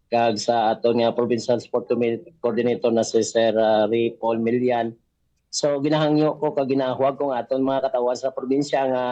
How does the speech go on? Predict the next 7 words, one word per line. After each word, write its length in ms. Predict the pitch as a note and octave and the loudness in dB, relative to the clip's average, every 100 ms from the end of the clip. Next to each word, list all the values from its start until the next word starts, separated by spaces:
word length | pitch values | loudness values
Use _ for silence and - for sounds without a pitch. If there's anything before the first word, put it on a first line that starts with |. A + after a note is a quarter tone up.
| B2 B2 | -2 -4
magsuporta 560 | C3 - C#3+ - C#3+ | -6 -6 -6 -4 -2
gid 160 | C#3 C#3 | -2 -2
sa 160 | C3 | -4
aton 240 | - B2+ C3 | -4 -6 -2
nga 240 | B2+ B2 - _ _ _ _ C3+ | -4 -4 -10 _ _ _ _ -6
atleta 400 | - C#3+ C#3 C3 | -2 -2 2 0
sa, 200 | C3+ | 4